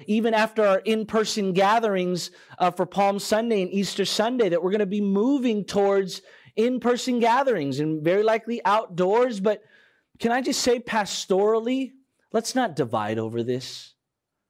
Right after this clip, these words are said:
Let's not divide over this. The world is dividing over stuff like this, not the church.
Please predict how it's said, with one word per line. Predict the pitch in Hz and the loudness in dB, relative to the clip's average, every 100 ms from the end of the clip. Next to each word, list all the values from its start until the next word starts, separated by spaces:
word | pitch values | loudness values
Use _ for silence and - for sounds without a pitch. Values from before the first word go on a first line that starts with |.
| _ _ _ _ _ | _ _ _ _ _
Let's | 180 - | -4 -2
not | 190 - | -4 -4
divide | 113 90 92 85 | -8 -8 -10 -12
over | 87 87 | -14 -16
this. | 76 76 - - - _ _ _ _ _ _ _ _ _ _ _ _ _ _ _ | -18 -20 -20 -20 -20 _ _ _ _ _ _ _ _ _ _ _ _ _ _ _
The | 175 170 | 0 2
world | 147 180 196 190 | 2 4 4 2
is | 156 120 | 0 -2
dividing | 107 120 135 135 131 123 | -4 0 0 2 0 -2
over | 117 107 101 | -2 -2 -6
stuff | - 123 95 - | -6 -6 -8 -8
like | 104 98 - | -8 -8 -6
this, | 107 - | -8 -4
not | 180 196 | -4 -4
the | 123 | -8
church. | - - 113 110 - - - | -8 -6 -4 -6 -10 -12 -12